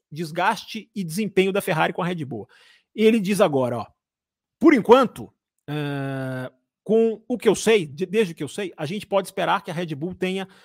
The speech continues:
uma grande vantagem nesse final de semana, es-, especialmente no dia da corrida",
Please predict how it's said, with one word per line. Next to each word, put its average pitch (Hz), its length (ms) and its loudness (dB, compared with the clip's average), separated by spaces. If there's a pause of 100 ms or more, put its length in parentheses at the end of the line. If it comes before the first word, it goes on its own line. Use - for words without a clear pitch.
(280)
uma 196 160 0
grande 240 340 6
vantagem 185 440 0
nesse 180 180 -4
final 170 160 -4
de 175 80 -8
semana, 143 480 -6
es-, - 180 -16 (260)
especialmente 226 840 -2
no 220 140 -2
dia 175 280 -2
da 196 120 0
corrida", 156 480 -8